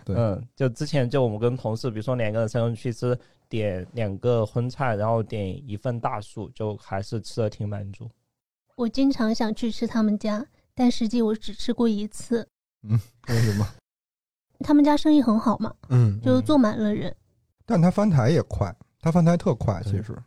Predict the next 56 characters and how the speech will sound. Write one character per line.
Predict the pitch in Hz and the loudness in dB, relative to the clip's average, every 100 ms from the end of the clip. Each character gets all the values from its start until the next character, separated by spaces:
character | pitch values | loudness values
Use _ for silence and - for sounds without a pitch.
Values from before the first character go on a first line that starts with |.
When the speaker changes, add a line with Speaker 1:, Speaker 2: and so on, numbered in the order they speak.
| _ | _
Speaker 2:
嗯， | 131 123 | -4 0
Speaker 3:
嗯。 | 220 208 | 0 4
Speaker 2:
因 | |
为 | - 190 - | 4 2 -2
冒 | 170 151 | 0 0
菜 | - 160 | 0 -2
烫 | 139 - 165 | -2 -2 -2
其 | 135 | -2
实 | 120 113 110 | -4 -4 -6
速 | - | -4
度 | 120 | -4
很 | 110 104 | -4 -6
快。 | - 107 - _ | -8 -10 -10 _
Speaker 1:
嗯。 | 98 | -2
Speaker 2:
因 | 90 - _ _ _ - | -2 -6 _ _ _ -10
为 | |
他 | 123 156 | -4 0
们 | 139 | 0
家 | 147 | 0
米 | 143 | 0
饭 | 110 117 | -2 -2
都 | 110 | -2
是 | - | -4
你 | 110 104 90 - | -6 -6 -8 -12
自 | - 117 | -8 -6
己 | 104 | -6
去， | - 120 101 117 - _ _ _ - | -6 -4 -4 -6 -14 _ _ _ -8
去， | - 120 | -2 -2
去 | - - | -2 -6
打 | 110 | -4
米 | 110 110 | -4 -6
饭， | 104 113 104 | -6 -6 -6
好 | 101 | -6
像。 | - 131 - _ _ _ | -6 -10 -14 _ _ _
Speaker 3:
嗯， | 240 226 214 220 - - _ _ _ _ _ | -4 -2 -2 -6 -14 -18 _ _ _ _ _
这 | - | -6
家 | 254 240 | -4 -4
好 | 233 | -6
吃。 | - 262 - _ _ _ _ _ _ _ _ | -8 -10 -12 _ _ _ _ _ _ _ _
Speaker 1:
嗯， | - 123 | 0 2
那 | 156 147 | 4 2
我 | 120 | 2
来。 | 101 101 110 _ _ _ _ _ _ | 2 0 -4 _ _ _ _ _ _
你 | 117 | -2
们 | 104 | -2
都 | 147 | -2
不 | 147 | -4
推 | - | -2
荐 | 143 123 | 2 2
滨 | 117 | 2
生 | 131 135 | 2 2
街 | 127 131 | 2 0
上 | 127 104 | 0 -2
面。 | 95 | -2
Speaker 4:
<laughs> | |
哦。 | - 277 277 - 220 | 2 4 4 2 -2